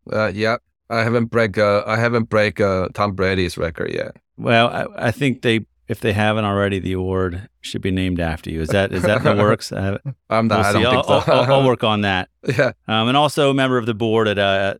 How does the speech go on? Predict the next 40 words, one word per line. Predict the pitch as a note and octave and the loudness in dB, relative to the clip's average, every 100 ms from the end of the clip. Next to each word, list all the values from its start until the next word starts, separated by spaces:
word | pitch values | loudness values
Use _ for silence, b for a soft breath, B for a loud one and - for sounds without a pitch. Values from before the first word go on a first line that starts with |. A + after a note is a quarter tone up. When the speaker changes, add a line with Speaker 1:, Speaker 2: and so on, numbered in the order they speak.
| _ | _
Speaker 2:
S | - G#2 | -2 -2
G | - G#2 | 2 2
S, | F2 - | 2 0
the | |
Society | F2+ - - F#2+ F#2+ | -10 -6 -2 0 0
for, | F2+ F#2+ F2+ | -2 -2 0
uh, | E2 | -2
G | F#2+ | -4
Y | F2 E2+ | -4 -2
N | E2 | -4
Surgeons. | - D#2+ D2+ D2 | -4 -6 -6 -6
So, | E2 E2 D#2+ | -4 -2 -2
uh, | D#2+ D#2 - _ _ _ _ - | -4 -6 -10 _ _ _ _ -4
Ted, | C3 B2+ | 0 2
thanks | B2+ A#2 | 2 -2
again | A2 A2 G#2 | 0 0 0
for | G2 | 2
joining | G2+ G2 | 2 2
us | F#2+ | 2
on | F#2+ | 0
the | F#2+ | -2
show. | - F2+ B2+ F#2+ _ _ _ - | 0 0 0 -4 _ _ _ -4
Speaker 1:
Oh, | A2 | -2
thank | - A#2 A2 | 0 0 0
you, | G#2 | 0
Mark. | F#2+ F#2+ G2 F2+ | 0 0 -2 -4
Thank | G#2+ G2+ | -6 -4
you | |
for | F#2 F2+ | -4 -2
having | G#2 G#2 | -2 -2
me. | G2+ G2 F#2+ | -2 -4 -4
I'm | F#2 G2 | -4 -2
very | G2+ F#2 | 0 0
honored | G2+ G#2 G#2 | 0 0 0
to | G2+ G2 | -2 -2
be | G2 F#2+ | 0 0
one | F2 G2 G2+ | -2 -2 -2
of | F#2+ | -2
your | F#2+ | -2
guests. | A#2 G#2 - | -2 -2 -6